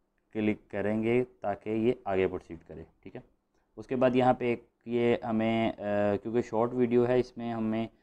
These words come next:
एंड स्क्रीन की ऑप्शन नहीं देता कि एंड स्क्रीन आप यहाँ से लगा सकते हैं या नहीं, आप यहाँ पे सिर्फ और सिर्फ कार्ड लगा सकते हैं। तो हम कार्ड पे जब ऐड पे क्लिक करेंगे तो ये हमारे सामने जो हमारी, अ,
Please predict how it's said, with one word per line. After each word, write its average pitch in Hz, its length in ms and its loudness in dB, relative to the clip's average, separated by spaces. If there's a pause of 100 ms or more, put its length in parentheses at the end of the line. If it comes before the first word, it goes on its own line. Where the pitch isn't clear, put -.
(200)
एंड 117 180 -4
स्क्रीन 113 380 0
की 117 180 -2
ऑप्शन 110 320 0
नहीं 110 180 0
देता 117 340 2 (420)
कि 110 60 -8
एंड 110 160 -2
स्क्रीन 113 320 -2
आप 110 160 4
यहाँ 107 180 2
से 107 120 -10
लगा 98 240 2
सकते - 280 -12
हैं 107 140 -4
या 104 60 -2
नहीं, 107 240 -4 (120)
आप 101 240 -6
यहाँ 110 140 -2
पे 117 100 -6
सिर्फ 117 300 -10
और 110 60 -8
सिर्फ - 280 -14
कार्ड 95 220 4
लगा 90 200 2
सकते - 280 -16
हैं। 87 120 -16 (340)
तो 110 60 -10
हम 113 140 -6
कार्ड 110 320 2
पे 127 160 -10 (100)
जब 107 260 -8
ऐड 107 240 0
पे 123 60 -8
क्लिक 117 280 -12
करेंगे 110 280 -4
तो 110 100 -6
ये 113 100 0
हमारे 104 300 -2
सामने 110 360 -4
जो 107 160 0
हमारी, 107 320 0
अ, 107 60 -2